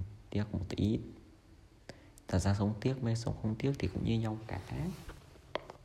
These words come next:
Vì giống như nó nói tỷ lệ nó là kiểu như thế thì tội gì không làm một cái thế giới nữa sau khi chết,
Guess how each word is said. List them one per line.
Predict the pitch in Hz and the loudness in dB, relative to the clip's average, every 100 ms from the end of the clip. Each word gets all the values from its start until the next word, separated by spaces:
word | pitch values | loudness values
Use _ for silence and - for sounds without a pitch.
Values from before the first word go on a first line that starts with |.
| - - - - - - - - - - - - - - - - - - - - - - - - - - - - - - | -20 -20 -20 -20 -16 -14 -14 -16 -20 -20 -20 -18 -18 -18 -18 -18 -20 -20 -20 -20 -20 -20 -20 -20 -20 -20 -14 -14 -10 2
Vì | 95 95 98 - - 92 | 4 6 4 2 -6 -4
giống | 95 110 | -2 -2
như | 117 117 | -2 -2
nó | |
nói | 113 113 117 | -2 0 -2
tỷ | - - | -2 4
lệ | 95 - - | 4 4 2
nó | - 57 113 - - - - - | 2 0 -4 -8 -12 -16 -12 6
là | - - | 8 8
kiểu | - - | 8 10
như | 101 104 | 12 12
thế | 104 101 104 120 | 12 12 10 8
thì | 117 87 82 80 87 - - - - - - - - - - - - - - - | 8 10 12 10 8 4 2 0 -8 -20 -20 -20 -18 -18 -20 -20 -20 -14 -8 10
tội | - - | 12 12
gì | - 78 78 | 12 12 12
không | 80 92 95 90 82 85 - - - | 12 12 12 12 8 4 -2 -10 -2
làm | 80 76 | 0 2
một | 62 - | 2 0
cái | - | 2
thế | - | 4
giới | 85 85 87 | 6 6 8
nữa | - - | 8 8
sau | - - | 12 12
khi | 90 | 12
chết, | - 101 | 12 10